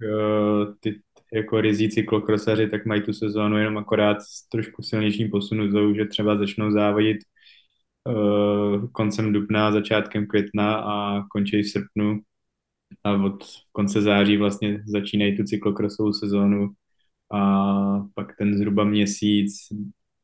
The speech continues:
poslední, tak, eh, tam přidávají takový ty, eh, ty tréninky, co jsou k tomu cyklokrosu potřeba, to znamená nějaký běh, eh, cvičení a pak hlavně, eh,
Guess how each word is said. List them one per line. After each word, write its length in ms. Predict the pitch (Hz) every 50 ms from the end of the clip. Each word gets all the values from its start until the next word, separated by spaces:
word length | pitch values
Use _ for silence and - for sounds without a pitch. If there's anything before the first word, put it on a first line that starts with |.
| _ - -
poslední, 600 | 104 101 101 - 107 107 101 104 104 104 104 101
tak, 140 | 104 101 98 - - - 110
eh, 60 | 101 104 101 101 101 101 98 101 101 98 98 98 98 101 101 -
tam 140 | - 104 101
přidávají 480 | 101 - 110 104 101 101 101 101 101 98
takový 380 | 101 98 - - 101 101 101
ty, 220 | 101 104 101 101 101 _ _ _ _ _ _ _ _ _ _ - 101
eh, 760 | 98 98 98 98 98 98 98 98 98 98 98 98 98 101 101 -
ty 80 | 104
tréninky, 420 | 98 101 101 101 101 104 101 104 101
co 140 | 101 - 98
jsou 200 | - 104 101 98
k 80 | - -
tomu 400 | 107 104 104 104 101 101 101 98
cyklokrosu 600 | - 107 104 107 104 101 107 101 98 - 107 98
potřeba, 420 | 101 95 - - - 104 101 101
to 60 | 98 98
znamená 360 | 101 101 101 98 98 98 95
nějaký 280 | 98 98 98 - 104
běh, 340 | 95 92 92 95 98 101 98 - - - - _ _ - 104 101
eh, 20 | 98
cvičení 600 | 101 - 104 98 101 - 107 101 101 101 101 101
a 40 | 101
pak 200 | 101 101 101 98
hlavně, 440 | 104 101 98 101 101 101 101 98 101 - _ _ _ _ _ _ _ _ _ - 101 98 98 98
eh, 20 | 95